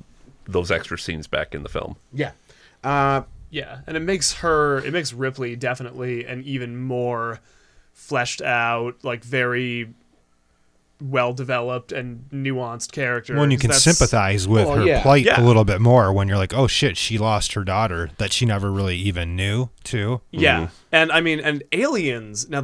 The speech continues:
Speaker 3: that, that is the movie where, you know, like,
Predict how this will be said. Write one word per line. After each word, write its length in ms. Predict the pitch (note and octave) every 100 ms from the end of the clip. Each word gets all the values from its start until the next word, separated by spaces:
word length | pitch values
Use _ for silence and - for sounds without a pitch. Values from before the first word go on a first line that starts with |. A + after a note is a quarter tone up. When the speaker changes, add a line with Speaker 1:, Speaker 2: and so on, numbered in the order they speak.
| C3
Speaker 3:
that, 420 | D3 A#3 A3+ - _
that 300 | C3 C3+ G3+
is 160 | G3+ C3+
the 80 | B2+
movie 400 | B2+ B2 A#2 A2+
where, 480 | A2 G#2 G2+ G2+ G2 _ _ _ _
you 80 | -
know, 60 | A2
like, 120 | A2